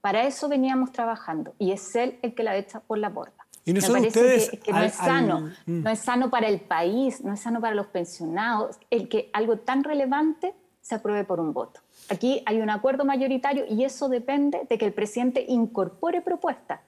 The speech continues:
Speaker 1: Cuando te digo que tenemos hoy día lo mismo que hace un año, es evidente para cualquiera que no ha estado dispuesto a incorporar las propuestas que hemos hecho como oposición para generar ese acuerdo mayoritario.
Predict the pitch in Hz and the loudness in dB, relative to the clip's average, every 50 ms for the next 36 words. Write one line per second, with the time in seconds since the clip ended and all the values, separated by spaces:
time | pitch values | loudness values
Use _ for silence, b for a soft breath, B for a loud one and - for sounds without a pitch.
0 | _ _ _ _ _ - 185 175 175 170 165 185 185 233 240 254 262 247 - 233 | _ _ _ _ _ -4 -2 0 0 2 2 2 2 4 4 4 4 4 4 2
1 | 196 170 - - 165 160 170 185 190 185 185 180 175 165 190 175 160 151 156 170 | 0 0 -2 -4 -4 -4 -2 -2 -2 -2 -2 -2 0 0 0 0 0 0 0 0
2 | 202 233 262 247 254 190 180 175 - 220 214 - - 220 214 233 254 277 285 311 | 0 0 0 0 -2 -4 -2 -2 -2 -4 -2 -2 -2 0 0 2 2 2 2 2
3 | 339 - - - 196 - - 190 180 165 165 156 151 151 165 214 247 254 233 - | 0 -2 -4 -6 -6 -4 -2 -4 -2 -2 -2 -2 -2 -2 0 0 0 0 0 -2
4 | - 180 165 - 165 151 156 - - 160 165 - - 214 208 214 226 254 277 b | -4 -8 -8 -8 -8 -8 -8 -8 -8 -10 -10 -6 -4 -2 -2 0 0 -2 -4 b
5 | b b b b _ - 208 202 208 226 220 - - - 311 320 320 - - - | b b b b _ -4 -2 -2 -2 -2 -4 -4 -4 -2 -2 0 -2 -2 -2 -4
6 | 302 294 - - - 349 330 330 - - - - 202 196 196 - 208 202 - 202 | -4 -4 -4 -4 -4 -4 -4 -4 -6 -12 -12 -8 -8 -8 -6 -8 -8 -8 -6 -4
7 | 202 202 208 202 208 - 196 185 - 202 196 - - 214 202 - - 185 180 - | -4 -2 -4 -4 -4 -6 -8 -6 -4 -6 -8 -6 -10 -14 -14 -10 -10 -10 -10 -8
8 | 175 180 175 - 185 175 180 165 165 165 156 - 160 - - 165 - 185 175 - | -8 -10 -8 -10 -10 -10 -8 -8 -6 -6 -8 -10 -10 -10 -12 -10 -10 -8 -6 -6
9 | 180 175 175 - 180 165 165 160 175 185 185 175 - 175 - - 165 160 160 147 | -6 -6 -6 -6 -6 -4 -4 -2 -2 -2 -2 -4 -4 -6 -8 -6 -6 -6 -6 -8
10 | 151 139 131 - - - - - - - - | -8 -8 -8 -10 -10 -12 -12 -12 -14 -16 -16